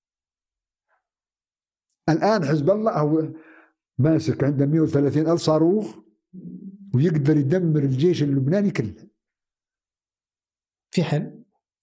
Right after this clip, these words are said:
Speaker 1: إيه، في حل.
Speaker 2: شنو؟
Speaker 1: إنه اللبنانيين لازم يبدأ طبعًا من لبنان الحال.
Speaker 2: مم.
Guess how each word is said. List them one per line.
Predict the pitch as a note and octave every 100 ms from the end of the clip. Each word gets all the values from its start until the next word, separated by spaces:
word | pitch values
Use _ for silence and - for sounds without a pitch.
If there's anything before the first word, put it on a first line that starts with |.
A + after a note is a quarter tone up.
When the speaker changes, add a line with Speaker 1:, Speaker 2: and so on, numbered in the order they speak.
| _ _ - _ _ _ -
Speaker 1:
إيه، | B2+
في | B2 E3+
حل. | B2+ C3 - _ _ _
Speaker 2:
شنو؟ | - C#3 C3+ - -
Speaker 1:
إنه | F#3 E3+ - - -
اللبنانيين | D#3 E3+ G3 A#3 D3
لازم | D#3+ C3+
يبدأ | C#3 B2+
طبعًا | A2+ A2+
من | A#2+
لبنان | B2 F#3 A2+
الحال. | F#2 A2 F#2 _ - C3
Speaker 2:
مم. | C3 C3